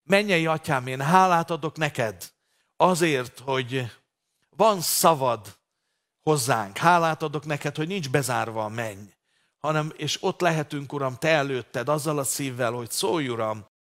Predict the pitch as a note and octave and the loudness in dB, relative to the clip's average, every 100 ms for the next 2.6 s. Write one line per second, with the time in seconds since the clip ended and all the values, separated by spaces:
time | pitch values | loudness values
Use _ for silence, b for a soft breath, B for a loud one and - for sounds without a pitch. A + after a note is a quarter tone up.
0 | _ - C3 A#2 D#3 D3+ B2+ A2+ - A2 | _ -2 -2 0 2 2 2 -2 -6 -6
1 | B2+ A2+ G2+ G2+ F2+ F#2 b b - C3+ | -4 -4 -4 -4 -6 -10 b b -4 0
2 | D3 F3 E3 C#3 A#2+ G#2+ | 2 0 2 0 -2 -10